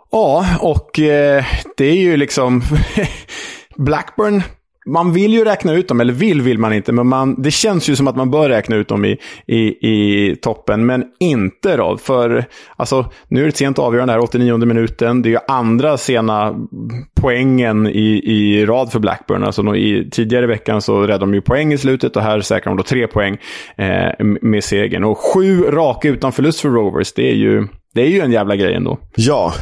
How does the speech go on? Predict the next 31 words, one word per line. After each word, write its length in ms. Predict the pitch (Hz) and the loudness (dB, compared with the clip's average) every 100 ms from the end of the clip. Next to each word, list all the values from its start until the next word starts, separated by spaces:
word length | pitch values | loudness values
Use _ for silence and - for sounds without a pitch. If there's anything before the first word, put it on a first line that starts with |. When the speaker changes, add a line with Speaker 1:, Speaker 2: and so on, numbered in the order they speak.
| - | -4
Speaker 2:
eh... 800 | 107 104 101 101 101 98 98 95 - _ _ 143 | 0 2 2 2 2 2 2 0 -4 _ _ -2
Och 200 | 131 - - - 135 | -2 -4 -12 -6 0
de, 180 | 131 139 110 107 _ | 2 2 -2 -6 _
deras 180 | 139 131 | -2 0
säsong 300 | 160 147 143 | 0 0 0
går 160 | 135 165 | 2 2
ju 60 | |
lite 300 | 139 110 113 | 2 0 0
i 40 | 110 | 0
sjok. 520 | - 104 71 - - | 0 0 -2 -6 -4
Eh, 420 | - 98 95 92 85 92 | 0 2 2 2 2 0
de 180 | 107 104 | 2 2
börjar 300 | 117 110 113 | 2 4 2
jättebra, 880 | 113 101 - 101 104 101 101 92 | 2 0 -2 0 2 2 0 0
eh, 40 | 98 | 0
blir 300 | 92 110 107 | 2 2 2
jättedåliga, 1000 | 107 - 98 107 107 101 95 92 98 101 - | 0 -2 0 2 2 2 2 2 0 -2 0
eh, 300 | 90 80 71 | 0 2 0
sen 220 | - 104 | 2 2
börjar 140 | 104 | 2
de 80 | 101 | 2
kryssa. 640 | 104 110 101 - 95 90 78 | 0 0 0 0 0 0 0
Eh, 300 | 87 87 82 | 0 2 2
nu 640 | 80 76 113 123 151 156 151 | 0 2 2 2 2 2 2
är 100 | 151 | 2
de 260 | 151 156 | 2 0
på 240 | 143 151 151 | 0 0 2
en 80 | |
liten 340 | 151 151 160 156 | 0 0 -2 0
positiv 560 | 180 - 170 139 113 | 0 0 -2 0 0
bana, 580 | 87 101 90 85 82 78 | 0 0 0 0 0 -2